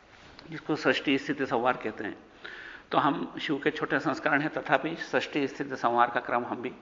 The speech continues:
सदा करते रहते हैं। हम एक घटना जो हमारे सामने घटती है,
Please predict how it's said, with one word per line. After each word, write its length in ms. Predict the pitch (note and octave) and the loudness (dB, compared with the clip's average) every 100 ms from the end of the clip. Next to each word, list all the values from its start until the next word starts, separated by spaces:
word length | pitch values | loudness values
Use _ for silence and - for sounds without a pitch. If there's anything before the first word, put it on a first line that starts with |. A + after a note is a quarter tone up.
| - - - | -20 -20 -8
सदा 240 | - C#3 B2 | 4 6 8
करते 300 | - G2+ F#2+ | 4 -2 -6
रहते 220 | F#2 G2+ | -8 -6
हैं। 60 | |
हम 140 | A2+ - | -4 -4
एक 100 | - | -4
घटना 460 | A#2+ - B2+ - - - - - - - | -6 0 0 0 -10 -20 -20 -20 -18 -6
जो 120 | C#3 | -2
हमारे 240 | B2 B2 A2+ | 2 2 4
सामने 280 | A#2+ B2 | 2 2
घटती 340 | A#2 A#2 - C#3 | -2 -4 -2 -2
है, 260 | E2 - | -2 -12